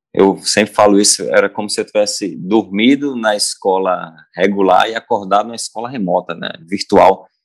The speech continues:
Foi muito difícil pra mim, porque eu tinha toda uma didática, eu já sabia como lidar, conhecia cada aluno, e de repente não vê-los mais, ou então olhar pra uma câmera e não ver se ele tava aprendendo, porque o olho conta muito, olho no olho, né?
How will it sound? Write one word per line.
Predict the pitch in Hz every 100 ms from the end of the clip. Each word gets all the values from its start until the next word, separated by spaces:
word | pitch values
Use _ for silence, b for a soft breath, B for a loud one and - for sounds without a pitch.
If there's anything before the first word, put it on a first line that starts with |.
| _ -
Foi | 113
muito | 113 147
difícil | 147 139 -
pra | 131
mim, | 113 123
porque | 120 -
eu | 123
tinha | -
toda | - 151 165
uma |
didática, | 147 98 95 113 - 110
eu | 107
já | 104
sabia | - 92 95 131
como | - 117 98
lidar, | 85 90 98 98
conhecia | 104 98 - - 117 -
cada | 104 101
aluno, | 90 95 107 110 _ _ _ -
e |
de | 107
repente | 120 - 117 113
não | 131 151
vê-los | 113 131 110
mais, | 92 92 113 - - _ _ _
ou | 101
então | 104 104
olhar | 104 117
pra | 117
uma | 113
câmera | - 104 113 110 101 98 92
e | 95 98
não | 104 110 98
ver | 90 110 123 - _ _ _
se | - - 113
ele | 131 147
tava | 123 135 127
aprendendo, | 113 98 101
porque | 107 -
o | 107
olho | 101 110 -
conta | 104 95
muito, | 90 98 98
olho | 90 90
no | 87
olho, | 85 101 92
né? | 104